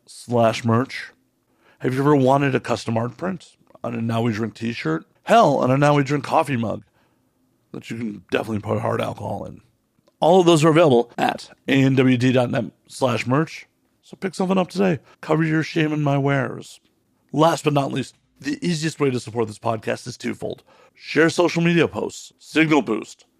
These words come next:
Just let people know about the show. Tell your friend. The other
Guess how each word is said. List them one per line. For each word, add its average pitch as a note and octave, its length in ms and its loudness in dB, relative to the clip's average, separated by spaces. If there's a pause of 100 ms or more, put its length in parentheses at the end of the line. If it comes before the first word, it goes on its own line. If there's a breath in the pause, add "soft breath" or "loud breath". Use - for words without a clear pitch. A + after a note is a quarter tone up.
(100)
Just - 200 -14
let A#3+ 140 -2
people A#3 200 -2
know A3 120 2
about G#3+ 160 0
the G3+ 60 -12
show. G#3 360 -4 (440 soft breath)
Tell E3+ 260 -2
your D3 200 2
friend. G#2+ 540 -6
The C#3 220 0
other C#3 420 4